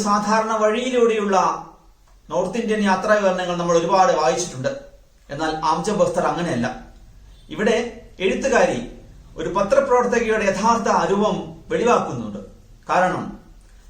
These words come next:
യാത്രാ വിവരണത്തിൽ സാധാരണ ഒരു കടന്നുപോക്ക് മാത്രമാണ് ഉണ്ടാവുക. പക്ഷേ ബസ്തർ എന്ന ഗ്രാമത്തിൽ താമസിച്ചുകൊണ്ട്, കുറേ നാൾ താമസിച്ചുകൊണ്ട്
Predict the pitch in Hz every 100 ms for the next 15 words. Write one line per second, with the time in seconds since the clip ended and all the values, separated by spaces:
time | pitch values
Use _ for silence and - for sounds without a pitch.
0 | - 156 160 196 196 190 190 190 185 180
1 | 185 185 180 170 180 180 185 233 220 -
2 | - 117 110 98 101 - - 120 110 95
3 | - - - _ _ _ _ _ 196 196
4 | 240 240 - - - _ _ 151 202 285
5 | 285 - 226 247 220 214 233 240 247 -
6 | - - - - - - - - 135 104
7 | 104 - 170 226 294 277 269 247 214 233
8 | - 233 214 208